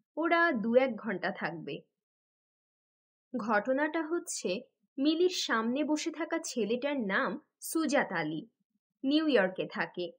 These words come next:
দেশে এসেছে বিয়ে করতে। মিলির বড় খালা সালেহা বেগম খুব চেষ্টা করছেন যেন ছেলেটার সঙ্গে মিলির বিয়ে হয়ে যায়। মিলির বিয়ে নিয়ে খুব ঝামেলা হচ্ছে, একটার পর একটা বিয়ে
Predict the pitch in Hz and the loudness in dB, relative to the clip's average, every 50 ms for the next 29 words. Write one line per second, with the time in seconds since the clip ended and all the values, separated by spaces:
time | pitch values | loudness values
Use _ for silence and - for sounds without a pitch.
0 | _ _ _ _ _ _ 196 196 185 185 185 - - 269 277 302 - 370 370 359 | _ _ _ _ _ _ 0 2 2 2 2 0 0 0 0 0 0 -2 -2 -2
1 | - - - 190 226 - - - 240 226 277 285 226 190 - - 170 165 - _ | -2 -4 -2 -2 -4 -4 -6 -4 -2 0 2 2 2 0 0 -4 -6 -6 -6 _
2 | - 170 165 - - _ _ _ _ _ _ _ - 277 302 330 330 359 381 370 | -8 -8 -8 -8 -10 _ _ _ _ _ _ _ -2 0 2 4 4 4 2 2
3 | 277 220 240 226 226 240 294 302 - - 359 349 294 202 220 302 302 - - 226 | 2 4 6 6 6 6 4 2 0 -2 -2 2 4 4 2 2 0 0 4 4
4 | 190 190 208 247 262 294 311 269 330 339 254 214 214 262 311 339 - - - - | 4 6 4 2 2 0 0 0 0 -2 0 0 0 0 0 -2 -4 -6 -4 -2
5 | 381 381 381 381 370 381 - - - 202 220 226 - - 214 196 - 202 180 180 | 0 2 2 2 0 -2 -4 -2 -2 0 0 -2 -2 -2 -2 -2 -2 -4 -4 -4
6 | - - - 226 180 180 202 - _ _ _ _ 247 226 269 269 269 277 277 277 | -6 -8 -6 -6 -8 -8 -10 -16 _ _ _ _ 0 4 4 4 4 2 -2 -4
7 | - 247 226 196 208 226 269 277 294 285 - - 320 330 320 262 202 190 247 - | -2 -2 0 2 2 2 2 0 -2 -2 -2 -2 0 0 0 2 0 0 -2 -2
8 | - _ _ _ 294 311 330 302 240 233 349 339 262 208 254 262 262 233 233 190 | -8 _ _ _ 0 0 2 2 2 2 2 0 2 2 2 4 4 4 4 4
9 | 214 190 185 175 170 - 196 185 165 143 - - _ _ _ _ _ _ _ _ | 2 0 0 0 -2 -2 -2 -2 -2 -2 -4 -10 _ _ _ _ _ _ _ _
10 | 320 339 370 359 381 392 349 254 247 277 294 302 320 330 370 359 262 269 339 349 | 4 4 6 6 4 2 2 2 2 2 4 4 4 6 4 4 4 2 0 -2
11 | - - - 370 370 370 320 240 208 - 226 233 208 202 190 180 190 208 185 202 | -4 -4 0 2 2 2 2 0 -2 -2 0 0 0 2 0 0 0 -2 -2 -4
12 | 180 - - - - - 208 175 - - _ _ _ _ _ _ - 208 190 185 | -6 -6 -8 -8 -4 -2 -2 -2 -4 -6 _ _ _ _ _ _ -2 -2 -2 -2
13 | - - _ - 220 214 214 208 - 233 226 226 208 202 185 185 - _ - 240 | -4 -8 _ -2 0 0 -2 -2 0 0 2 2 2 2 0 -2 -6 _ -4 -2
14 | 247 202 180 196 196 226 254 214 208 | -2 -2 -2 -2 -2 0 0 0 0